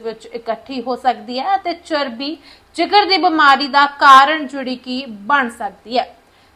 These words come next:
ਦੂਜਾ, ਜ਼ਿਆਦਾ ਨਮਕ ਵਾਲੇ ਭੋਜਨ। ਚਿਪਸ, ਨਮਕੀਨ, ਸਨੈਕਸ, ਪੈਕ ਕੀਤੇ ਸੂਪ ਜਾਂ ਇਨਸਟੈਂਟ ਨੂਡਲਜ਼ ਵਿੱਚ ਸੋਡੀਅਮ ਦੀ ਜ਼ਿਆਦਾ ਮਾਤਰਾ ਜਿਗਰ ਦੇ ਦਬਾਅ ਪਾਉਂਦੀ ਹੈ ਅਤੇ ਤਰਲ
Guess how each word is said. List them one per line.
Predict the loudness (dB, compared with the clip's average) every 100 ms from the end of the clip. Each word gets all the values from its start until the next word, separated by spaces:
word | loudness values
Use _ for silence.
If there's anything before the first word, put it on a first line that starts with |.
| -12
ਦੂਜਾ, | -6 -6 0 6 6 4 -8 -16
ਜ਼ਿਆਦਾ | -14 0 4 8 8
ਨਮਕ | 6 2 -2 -2
ਵਾਲੇ | 2 2 2
ਭੋਜਨ। | -6 -10 -10 -14 -20 _ _ _ _ _
ਚਿਪਸ, | 2 2 2 -6 -20 _
ਨਮਕੀਨ, | -6 -4 -6 -4 -4 -4 -10 -20
ਸਨੈਕਸ, | -6 0 2 0 -4 -20 _ 2
ਪੈਕ | 2 2 -8
ਕੀਤੇ | -14 -6 -6
ਸੂਪ | -6 -8 -4 -4 -6 -12 -10 -2
ਜਾਂ | 6 6 6 0 -18 _ -6
ਇਨਸਟੈਂਟ | -6 -6 -2 0 0 -4
ਨੂਡਲਜ਼ | -8 -6 -4 -2 -2 -4
ਵਿੱਚ | -8 -10 -10
ਸੋਡੀਅਮ | -18 -10 -8 -4 -4 -4
ਦੀ | -6 -8
ਜ਼ਿਆਦਾ | -2 0 2 2
ਮਾਤਰਾ | 0 -2 -4 0 0
ਜਿਗਰ | 0 -4 -8 -8 -6
ਦੇ | -4 -4 -6 -8 _ -8
ਦਬਾਅ | -6 4 8 8 6
ਪਾਉਂਦੀ | 4 -2 -2 -4
ਹੈ | 0 0
ਅਤੇ | 0 -4 -6 -6 -6
ਤਰਲ | 0 2 0